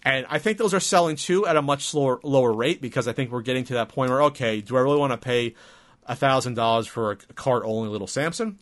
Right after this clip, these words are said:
And I think we're hitting that point where now we're getting to the,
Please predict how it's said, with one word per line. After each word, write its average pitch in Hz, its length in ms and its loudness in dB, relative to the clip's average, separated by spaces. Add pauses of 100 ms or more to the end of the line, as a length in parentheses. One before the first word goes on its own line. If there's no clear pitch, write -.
And 120 80 -6
I 131 60 -4
think 165 240 -4
we're 143 120 0
hitting 127 260 0
that 107 160 -4
point 95 280 -8
where 95 200 -4
now 117 280 0
we're 110 140 -2
getting 104 240 -8
to 101 160 -10
the, 98 200 -6